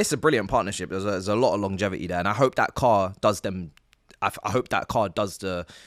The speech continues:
the service it should for those, that, those level of talent in terms of drivers, because they are capable of, of challenging,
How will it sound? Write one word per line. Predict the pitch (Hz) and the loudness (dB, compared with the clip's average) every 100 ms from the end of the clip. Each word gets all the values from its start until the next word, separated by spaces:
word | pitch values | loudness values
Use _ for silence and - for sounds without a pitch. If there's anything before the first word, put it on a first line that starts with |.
| - _ - | -20 _ -6
the | |
service | - 117 101 95 | 0 2 2 -2
it | 87 | -4
should | - - | -6 -6
for | - | -6
those, | 92 90 - | -6 -6 -6
that, | 95 - | -8 -4
those | 98 92 - 98 | -4 -4 -8 -4
level | 98 92 | -2 -2
of | 90 - | -6 -4
talent | 101 85 - | -6 -6 -10
in | 87 | -12
terms | 85 90 | -8 -8
of | 80 | -6
drivers, | 101 95 85 | -2 -2 -2
because | 87 - 80 | -10 -10 -4
they | 113 117 | 0 2
are | 95 | 0
capable | - 123 - 95 90 87 | 0 -4 -4 -10 -10 -10
of, | - | -10
of | 92 - | -12 -8
challenging, | 120 101 87 80 | -4 -4 -6 -12